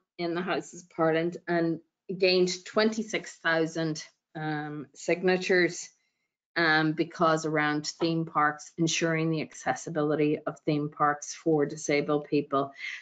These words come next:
So it is something to look at in terms of planning your, um, developments within your, um, within your, um, within your various experiences to ensure the accessibility. And if you wanna look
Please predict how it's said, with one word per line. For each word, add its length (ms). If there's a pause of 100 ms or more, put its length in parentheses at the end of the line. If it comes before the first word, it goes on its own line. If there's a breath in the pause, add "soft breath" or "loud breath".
So 240
it 80
is 200
something 380
to 80
look 300
at 280
in 160
terms 380
of 160
planning 880
your, 480
um, 260
developments 760
within 360
your, 340
um, 520 (100)
within 400
your, 420
um, 760 (360)
within 300
your 320
various 420
experiences 760
to 140
ensure 360
the 120
accessibility. 920 (440 loud breath)
And 140
if 140
you 100
wanna 240
look 240